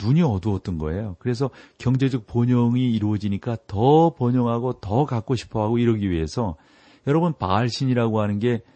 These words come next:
그런 거 아닙니까? 생산의 신 아닌가요? 그러니까 바알신을 그들이 이렇게, 어, 들여오고 그들 가운데 바알신으로 이렇게 가득하게 된 그 이유는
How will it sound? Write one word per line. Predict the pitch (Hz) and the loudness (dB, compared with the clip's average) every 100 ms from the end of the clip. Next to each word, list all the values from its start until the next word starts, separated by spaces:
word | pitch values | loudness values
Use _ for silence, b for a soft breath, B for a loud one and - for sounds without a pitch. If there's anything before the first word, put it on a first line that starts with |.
| b _ | b _
그런 | - 123 | -2 0
거 | 127 | 2
아닙니까? | 107 92 82 - 113 | 0 -2 -4 -4 -4
생산의 | 131 - 196 190 147 110 | -2 -2 0 0 0 -2
신 | 95 127 | -4 -4
아닌가요? | 107 87 80 85 120 b b b b _ | -4 -4 -4 -6 -6 b b b b _
그러니까 | 156 165 185 180 B _ | -6 -2 -2 -4 B _
바알신을 | - 87 107 131 - 143 147 135 120 101 92 - - | -2 2 2 0 -2 0 2 2 2 0 -4 -10 -8
그들이 | 127 123 131 123 113 | -4 -2 0 0 0
이렇게, | 107 - 117 107 98 92 - _ | -2 -2 -2 0 -2 -6 -12 _
어, | - 60 62 - - | -18 -14 -12 -12 -14
들여오고 | - 120 123 117 104 101 113 123 131 - b b b | -2 2 4 4 2 0 0 2 0 -4 b b b
그들 | - 123 127 | -6 0 0
가운데 | 113 110 110 110 | 2 0 0 -2
바알신으로 | 98 92 101 - 107 95 98 | 0 0 0 -2 -4 -2 0
이렇게 | 90 92 | -2 -4
가득하게 | - 95 104 - - - 127 113 | -6 -4 -4 -8 -20 -12 -6 -2
된 | 110 104 | -2 -2
그 | 98 | -2
이유는 | 101 113 135 110 131 | -4 -2 0 2 0